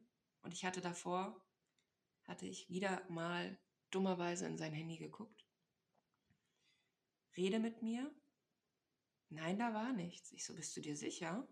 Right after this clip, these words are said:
Du hast grad, wirklich, du hast einen Darfschein. Hauptsache, du lügst mich jetzt nicht an. Es gibt nichts, was ich mehr hasse als Lügen.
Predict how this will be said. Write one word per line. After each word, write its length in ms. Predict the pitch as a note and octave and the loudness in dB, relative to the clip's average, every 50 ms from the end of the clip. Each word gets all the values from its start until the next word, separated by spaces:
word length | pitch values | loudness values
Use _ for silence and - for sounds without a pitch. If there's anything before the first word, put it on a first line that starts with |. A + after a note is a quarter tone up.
| - _ _ _ _ _ _ _ _ - | -12 _ _ _ _ _ _ _ _ -10
Du 100 | - E3+ | -6 -4
hast 300 | E3+ F#3 F#3 F#3 - - | -4 -4 -4 -6 -8 -6
grad, 360 | - F#3+ G3 G3+ G3+ - - - _ _ _ | -2 0 0 0 0 -4 -10 -16 _ _ _
wirklich, 260 | G3+ A3+ - - F#3+ | -8 -4 -2 -2 0
du 80 | - D3+ | 0 0
hast 120 | D3+ D3+ - | -2 0 0
einen 80 | E3 | 0
Darfschein. 680 | D#3+ C#3+ - - - - - C#3+ C#3 D3 C#3+ - - - - _ _ - - _ _ _ _ - | 2 2 2 2 2 2 2 2 0 0 -2 -4 -6 -10 -14 _ _ -20 -20 _ _ _ _ -8
Hauptsache, 380 | - D#3 - - F#3+ F#3 F#3+ | -8 -6 -2 -2 0 0 2
du 380 | F#3 F#3+ F#3 F#3 F#3 - - - - - _ - | 4 4 4 4 4 2 -2 -8 -14 -20 _ 0
lügst 440 | F#3 F#3 G3 B3+ C4+ C4+ - - G3+ | 4 8 8 8 8 8 4 -2 -2
mich 120 | F#3+ F#3 | -2 -2
jetzt 180 | F#3 F#3 - F#3 | -2 -2 -2 -2
nicht 180 | F3+ - - | -2 0 2
an. 140 | F#3+ F#3+ F3 | 2 2 2
Es 120 | E3+ - - | 2 -2 -4
gibt 180 | E3 - - | -8 -6 -2
nichts, 280 | F3+ F#3 F#3+ F#3 - - | 0 0 0 -2 -4 -8
was 160 | E3 E3+ - | -8 -8 -8
ich 120 | E3+ - F3 | -6 -2 0
mehr 220 | F3 F3 F3+ F3 | 2 2 4 2
hasse 200 | F3 F3 - F3 | 2 0 -2 -2
als 200 | E3+ - - - | -2 -4 -4 -2
Lügen. 360 | F3 F#3 F#3 F#3 E3+ F#3 - | 0 0 0 0 -2 -6 -8